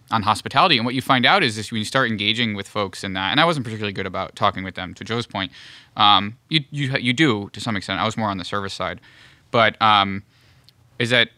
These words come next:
even though they come from dire, very different and sometimes dire socioeconomic conditions, the level of conversation that I would overhear these people having was so sophisticated.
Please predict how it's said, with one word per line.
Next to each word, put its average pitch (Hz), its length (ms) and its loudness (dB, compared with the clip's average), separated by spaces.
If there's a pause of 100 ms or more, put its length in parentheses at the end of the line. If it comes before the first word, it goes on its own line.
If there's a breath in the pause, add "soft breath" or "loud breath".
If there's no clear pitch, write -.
(120)
even 185 220 2
though 143 180 4
they 110 160 2
come 120 200 -2
from 104 320 -4 (260)
dire, 107 480 2 (160)
very 120 400 2
different 98 540 -2 (120)
and 104 140 -4
sometimes 101 340 -4
dire 101 540 0
socioeconomic 98 720 -6
conditions, 98 580 -6 (360 loud breath)
the 127 80 0
level 180 280 4
of 196 120 2
conversation 107 680 0
that 95 120 -4
I 98 100 0
would 101 100 -6
overhear 101 400 -8
these 98 160 -8
people 92 220 -12
having 95 460 -4 (340 soft breath)
was 110 220 -2
so 120 500 0
sophisticated. 90 760 -10